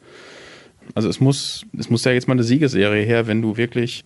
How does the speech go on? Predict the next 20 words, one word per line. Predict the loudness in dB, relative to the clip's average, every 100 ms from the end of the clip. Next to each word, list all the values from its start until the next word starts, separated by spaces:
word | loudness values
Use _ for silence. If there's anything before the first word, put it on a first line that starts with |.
| _
da | 0
nochmal | 2 2
ganz | 2 0 0
oben | 2 2 2 0
angreifen | 0 0 0 -4
willst. | -2
Auch | 0
wenn's | 0 0
nur | 0
vier | 0
Punkte | 0 2 2
sind, | 2 0
es | -2
ist | -2
halt | 0 2
irgendwie | 0
so | 2
eine | 4 2 0 -10 -18 -18 -20 -4
verfälschte | 0 2 0 2 2
Wahrheit. | 2 2 0 -2